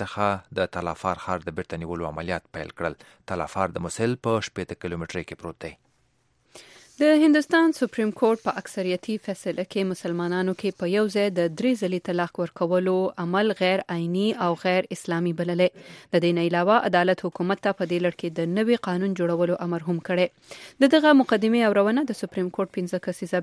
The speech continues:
Speaker 2: بنچ کوله او پکې درې ججانو په یو ځای درې ځله طلاق ورکول غیر آئیني وبلل. د هندوستان سپریم کورټ د شپږو میاشتو دپاره په یو ځای درې ځله طلاق ورکولو باندې پابندي هم ولګوله، تر څو چې د ملک پارلمان په دې لړ کې نوي قوانین جوړ نه کړي.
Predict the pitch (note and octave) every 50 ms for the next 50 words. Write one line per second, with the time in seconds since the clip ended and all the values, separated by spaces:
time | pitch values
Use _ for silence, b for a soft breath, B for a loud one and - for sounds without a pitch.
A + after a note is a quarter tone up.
0 | F3+ E3+ E3 - - - F3 E3+ E3+ F3+ F3 - b b b b b b b b
1 | - E3+ - - F3+ - - G#3+ G#3+ F#3+ F3+ F#3 F#3+ G3 F3 F3+ F3 F3 F#3+ F#3+
2 | G3 G3+ G#3 G#3 - - E3+ E3+ E3+ E3+ E3 - G3 G3+ G#3 G3 E3+ - G3 A#3+
3 | A#3 G#3 F#3+ F3+ F3+ F3 - - E3+ E3+ E3+ E3 - - E3+ E3+ - - F3 E3+
4 | G3+ A3 A3 G3 - F#3+ F#3+ G3 - - - F3 F3 F3 F#3 F#3 F3+ - E3 D#3+
5 | E3+ E3 F3+ F3+ F3 b b b b b b b b _ C4 C#4 D4 C#4+ D#4 C#4+
6 | D4 D4 - - D#4+ D#4 D#4 D4 - A#3+ G#3 - G#3+ G3 G3 - - A#3 A3+ A3
7 | G3 F#3 F3+ - - G#3+ G3 F#3+ F3 F3 F#3 G3 G3 - - G3+ G#3+ G#3 - G#3+
8 | G#3 G#3 G#3 - - F3 F3 F3 F3 E3+ - G3+ G#3 A3+ A3+ G3+ F#3+ F#3+ F#3 -
9 | F3+ F3 F3 - - F3+ F3+ F3 - - F#3 - - - F3+ F3+ F#3 F#3+ F3+ F#3
10 | F#3 F#3 F3+ G3 F#3+ - G3 F3+ E3+ F3 E3+ E3+ F3+ E3 - B3 A#3 A3 A3+ A3+
11 | A#3 A3 A#3 A#3 A#3+ A#3 B3 B3+ A#3+ B B B B B B - C4 A#3+ - -
12 | C#4+ C#4 - C#4+ A#3 A3 F#3 F#3 F3+ F3 - G3+ F3+ F3+ F3+ F3 F3+ F3+ F3 -
13 | G3 E3+ F#3 E3+ F3 F3 E3+ - - F#3+ F#3+ F#3 F3+ F3+ F#3 F3+ F#3+ F#3+ - -
14 | F#3+ F3 F3 F3 F3 F3+ F3 E3+ F3 F3 F3+ F3+ F3+ - - G3+